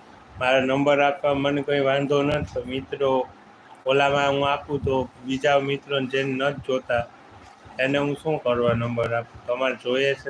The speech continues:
તમને આપીશ નંબર, તો જેને નથી જોતા એને શું નંબર દઈને કરવું આપણે? એટલે હું તમને એમ કહું છું કે મા-, તમારા નંબર પર દિયો મને તો તમે મારી ચેનલમાં આવીને દેજો નંબર,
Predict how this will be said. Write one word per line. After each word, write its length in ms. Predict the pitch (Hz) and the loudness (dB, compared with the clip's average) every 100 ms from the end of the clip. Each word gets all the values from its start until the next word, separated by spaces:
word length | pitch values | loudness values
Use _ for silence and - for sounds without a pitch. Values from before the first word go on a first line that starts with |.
| 127 | -8
તમને 380 | - 135 143 143 | -4 -2 0 0
આપીશ 420 | 143 139 123 - | -2 -2 -6 -6
નંબર, 400 | 120 117 117 113 - - - - - - - - - - - | -10 -6 -4 -6 -8 -20 -20 -20 -20 -20 -20 -20 -20 -20 -14
તો 140 | - 117 117 117 | -2 0 2 0
જેને 300 | 117 131 131 | 0 2 4
નથી 300 | 135 139 - | 2 0 0
જોતા 360 | 135 135 143 | 0 2 4
એને 220 | 139 143 143 | 4 2 0
શું 220 | 147 151 | 0 0
નંબર 340 | 131 131 123 113 | 0 0 -2 0
દઈને 380 | 120 120 117 113 | -2 0 -2 -6
કરવું 420 | 120 120 113 117 | -4 -6 -6 -10
આપણે? 340 | 113 - 117 113 - - - - - - - - - - - - - - - - - - - - - - - - - - - | -10 -12 -8 -8 -8 -14 -20 -20 -20 -20 -20 -20 -20 -20 -20 -20 -20 -20 -20 -16 -10 -10 -10 -18 -20 -20 -20 -20 -20 -18 -10
એટલે 260 | 131 139 135 | -6 0 2
હું 160 | 135 | 2
તમને 360 | 131 135 135 131 | 2 0 2 0
એમ 140 | 123 | -2
કહું 220 | 120 123 120 | -2 -4 -6
છું 180 | - 120 | -8 -10
કે 80 | |
મા-, 340 | 117 120 131 123 | -4 -2 -2 -2
તમારા 440 | 127 131 139 147 | -4 0 2 2
નંબર 380 | 143 143 147 143 | 0 0 0 0
પર 220 | - 143 139 - - - - - - | 0 2 2 0 -14 -20 -10 -6 -6
દિયો 380 | 120 131 147 147 | -2 2 4 4
મને 300 | 143 147 147 | 2 0 -2
તો 120 | 139 - | -6 -4
તમે 220 | 135 135 | -2 0
મારી 340 | 131 139 135 | 0 0 -2
ચેનલમાં 560 | 139 139 147 143 135 131 | -2 0 0 0 2 0
આવીને 340 | 127 123 117 | 0 -2 -4
દેજો 300 | 117 123 120 117 | -4 -4 -4 -6
નંબર, 420 | 117 120 131 | -6 -4 0